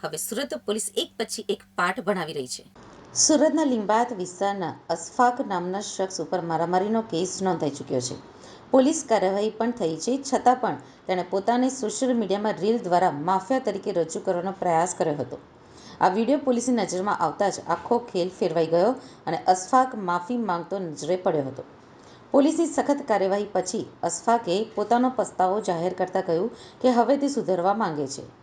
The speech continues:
પોલીસે ન માત્ર તેની બધી જ હોશિયારી કાઢી નાખી, પણ તેના બધા જ સોશિયલ મીડિયા એકાઉન્ટ્સ પણ ડિલીટ કરાવી દીધા છે. સુરત પોલીસે સ્પષ્ટ સંકેત આપી દીધો છે કે રીલ્સમાં ભાઈગીરી અને ગેંગસ્ટર એટિટ્યૂડ નહીં ચાલે.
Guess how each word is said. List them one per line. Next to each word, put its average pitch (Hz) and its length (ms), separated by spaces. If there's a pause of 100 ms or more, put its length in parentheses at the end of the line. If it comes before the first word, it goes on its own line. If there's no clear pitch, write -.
પોલીસે 185 300
ન 175 200
માત્ર 220 400 (380)
તેની 196 200
બધી 190 380
જ 269 60 (140)
હોશિયારી 196 380
કાઢી 170 220
નાખી, 196 340 (260)
પણ 233 80
તેના 247 200
બધા 214 320
જ 294 40
સોશિયલ 262 420
મીડિયા 214 320
એકાઉન્ટ્સ 208 440
પણ 226 120
ડિલીટ 180 340
કરાવી 160 300
દીધા 127 340
છે. - 80 (800)
સુરત 311 280 (100)
પોલીસે 247 380
સ્પષ્ટ - 520
સંકેત 220 520
આપી 180 180
દીધો 170 240
છે 254 240 (260)
કે 247 80
રીલ્સમાં 285 520
ભાઈગીરી 208 600
અને 165 160
ગેંગસ્ટર 190 520 (140)
એટિટ્યૂડ 214 600
નહીં 175 260
ચાલે. - 280